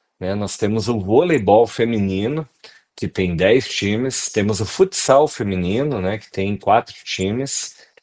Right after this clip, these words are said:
temos a corrida, que vai ser aí no Parque dois, masculina e feminina, dividida por, por idade,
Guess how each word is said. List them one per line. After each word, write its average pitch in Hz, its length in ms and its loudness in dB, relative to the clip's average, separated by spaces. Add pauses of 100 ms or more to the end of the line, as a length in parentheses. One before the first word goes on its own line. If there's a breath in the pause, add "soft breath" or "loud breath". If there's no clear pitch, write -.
(140)
temos 131 320 4
a 143 80 4
corrida, 143 760 2
que - 140 -6
vai 107 180 4
ser - 200 -4
aí 123 100 2
no 131 140 -4
Parque 120 400 0
dois, 107 400 0
masculina 104 680 -4
e 110 60 -4
feminina, 101 720 -4
dividida 92 580 -6
por, 87 300 -8 (100)
por 87 160 -8
idade, 98 640 -2